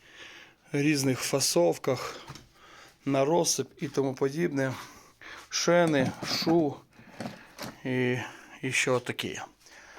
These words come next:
А, так, і знову пуери. А тут, е, в таких ось органайзерах, між іншим, хороші органайзери, мені сподобалися. М, порційки.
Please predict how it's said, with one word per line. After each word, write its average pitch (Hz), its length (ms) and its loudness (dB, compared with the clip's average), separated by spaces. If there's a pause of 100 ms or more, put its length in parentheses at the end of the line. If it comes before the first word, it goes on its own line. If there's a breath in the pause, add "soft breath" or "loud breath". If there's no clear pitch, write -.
(560 loud breath)
А, 131 300 0 (920 loud breath)
так, 110 300 -4
і 156 180 0
знову 123 320 -2
пуери. 117 380 -4 (1040 loud breath)
А 156 160 4
тут, 247 420 -2 (520 loud breath)
е, 170 40 -6
в 143 160 -2
таких 156 360 -4
ось 143 280 0 (540 loud breath)
органайзерах, 170 840 4 (320)
між 202 160 4
іншим, 202 300 4
хороші 202 380 4
органайзери, 185 560 4
мені 160 200 2
сподобалися. 123 720 2 (720 loud breath)
М, 143 600 4 (320)
порційки. 156 600 4